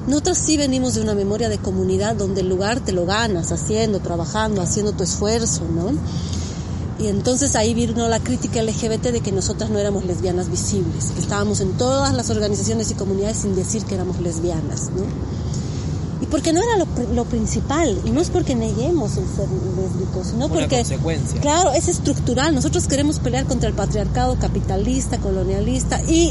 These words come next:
Speaker 1: heteronormador, ¿no? Esta lógica del heteropatriarcado me parece que a veces reduce mucho el patriarcado, ¿no? Se utiliza así como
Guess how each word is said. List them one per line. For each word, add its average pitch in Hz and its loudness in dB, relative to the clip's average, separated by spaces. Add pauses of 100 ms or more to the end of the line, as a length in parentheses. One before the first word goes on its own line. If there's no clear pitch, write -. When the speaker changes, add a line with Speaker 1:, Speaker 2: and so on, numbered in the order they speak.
Speaker 1:
heteronormador, 233 2 (1300)
¿no? 254 0 (400)
Esta 240 2
lógica 247 0
del 202 0
heteropatriarcado 240 2
me 226 0
parece 208 0
que 214 0
a 202 0
veces 208 -2
reduce 202 0
mucho 196 0
el 185 -2
patriarcado, 175 -2
¿no? 180 -2
Se 196 -4
utiliza 185 -2
así - -2
como 180 -4